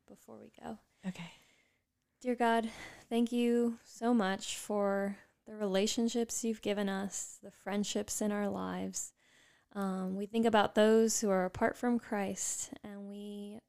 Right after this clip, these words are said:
Speaker 1: desire nothing more than to remember them in prayer and to ask that you would change their heart of stone to a heart of flesh,
Speaker 2: Mm.
Speaker 1: that they would acknowledge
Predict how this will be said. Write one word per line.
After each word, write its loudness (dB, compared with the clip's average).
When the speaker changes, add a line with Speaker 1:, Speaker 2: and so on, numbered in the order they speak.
Speaker 1:
desire 4
nothing 6
more 4
than 0
to -2
remember 4
them 4
in 6
prayer -2
and 0
to 0
ask -2
that -4
you -6
would -4
change 0
their -2
heart -2
of -2
stone 0
to -6
a -14
heart -4
of -6
flesh, -10
Speaker 2:
Mm. -20
Speaker 1:
that -12
they 6
would 4
acknowledge 2